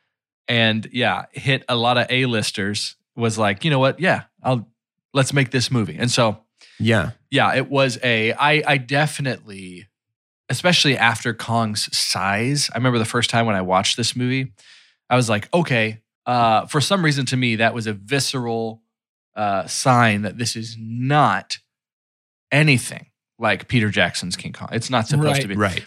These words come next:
Speaker 1: Because
Speaker 2: right.
Speaker 1: I, 'cause there are, there is the moment when there's, like, they're making an emphasis on,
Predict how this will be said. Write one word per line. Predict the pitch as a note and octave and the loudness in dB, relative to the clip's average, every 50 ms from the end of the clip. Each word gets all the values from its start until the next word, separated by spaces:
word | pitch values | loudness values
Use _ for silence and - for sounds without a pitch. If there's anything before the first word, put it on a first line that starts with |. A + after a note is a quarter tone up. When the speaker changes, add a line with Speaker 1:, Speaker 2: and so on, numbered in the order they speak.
| _ | _
Speaker 1:
Because | - E3+ - E3+ D#3 - | -2 0 0 0 0 0
Speaker 2:
right. | - D#3+ D3 C#3+ - | 0 0 0 0 -2
Speaker 1:
I, | D#3 D#3 C3+ | -10 -16 -4
'cause | - E3 D3 | -4 -2 0
there | - D3+ C#3+ | 2 0 2
are, | - D3 E3+ F3+ E3+ | 2 2 2 2 2
there | E3 E3 | 0 0
is | D3+ D#3+ F3+ F#3+ D#3 | 0 2 0 0 0
the | D3 D#3 | -2 -2
moment | C#3 C3 C3 C#3 C3+ A2+ G2 - | 0 2 2 2 2 0 -4 -4
when | B2 A#2 A2+ A2+ A2 | -6 -6 -6 -6 -6
there's, | B2 B2 A#2+ A#2 - | -6 -4 -4 -2 0
like, | C3 A#2+ A2 A2 | -2 -2 -2 -2
they're | B2 A#2+ | -4 -2
making | A#2 B2 A#2+ A#2 - B2 A#2 A2+ A2+ | 0 0 0 0 0 -2 -2 0 0
an | A2 A2 A#2 | 0 0 -2
emphasis | A2+ A2 - A2+ - - A2+ G#2 - | -2 -2 -2 -4 -2 -2 -2 -2 -2
on, | A2 G#2+ G#2+ G#2 G2+ G2 G#2 G2 | -2 0 0 -2 -2 -4 -6 -10